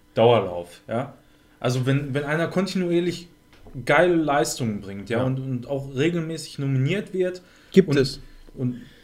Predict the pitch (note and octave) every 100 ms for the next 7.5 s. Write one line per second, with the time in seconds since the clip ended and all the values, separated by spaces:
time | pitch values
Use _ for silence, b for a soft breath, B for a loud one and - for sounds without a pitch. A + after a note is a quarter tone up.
0 | B B - A2+ A2 - C#3+ C3+ C3+ D3
1 | D3+ C3+ - A#2+ C#3 F#3 F#3 F#3+ A3 C4+
2 | - F3 - D#3+ D#3+ - C#3+ C3+ C3 B2+
3 | C3 B2+ A#2+ B2+ C#3 C#3 C#3 C3 B2 -
4 | C3 B2+ A#2+ A2+ A2+ D#3+ F#3+ G#3 G#3 G#3+
5 | G3 F#3+ F#3+ F#3+ F#3 G#3+ G#3 - C3+ C3
6 | B2+ B2+ A#2+ A#2 C3+ C3 B2 - A2 -
7 | - C3+ E3+ F#3+ A3